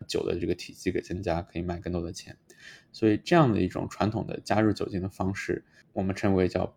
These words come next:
本酿造。本就是原本的本，它的意思就是说这是以原本的酿造的方式，很，大概在，呃，可能在一九零零年以前，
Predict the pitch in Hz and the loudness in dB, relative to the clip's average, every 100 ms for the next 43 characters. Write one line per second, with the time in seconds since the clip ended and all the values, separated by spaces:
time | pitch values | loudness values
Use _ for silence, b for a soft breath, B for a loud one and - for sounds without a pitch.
0 | - 92 - 107 117 101 - - - _ | 2 2 2 2 2 2 -2 -2 -4 _
1 | _ _ _ 92 - 107 117 104 95 110 | _ _ _ 0 0 0 4 6 6 6
2 | 101 90 - - - 104 117 - 95 92 | 4 2 -2 -6 -4 0 0 0 -4 -2
3 | - 90 87 113 - 107 98 - _ _ | 0 0 0 -4 0 2 2 -2 _ _
4 | _ - 95 139 135 92 - - - b | _ -4 0 2 2 2 -4 -8 -12 b
5 | b b 107 98 95 90 - 95 - 98 | b b 0 2 0 -2 -2 -2 -4 -8
6 | - - - - 95 - - - 113 117 | -10 -16 -10 -6 -6 -6 -10 0 2 4
7 | 117 113 101 95 - - - - - - | 4 6 6 4 0 -6 -14 -20 -18 -18
8 | - _ _ _ _ - 90 98 104 113 | -20 _ _ _ _ -4 -2 -2 2 2
9 | - 117 123 92 - - - - 85 90 | 2 -2 0 2 0 -4 -12 -18 -20 -20
10 | 123 104 104 104 98 95 - - - - | -6 -2 0 0 0 0 -2 -8 -10 -12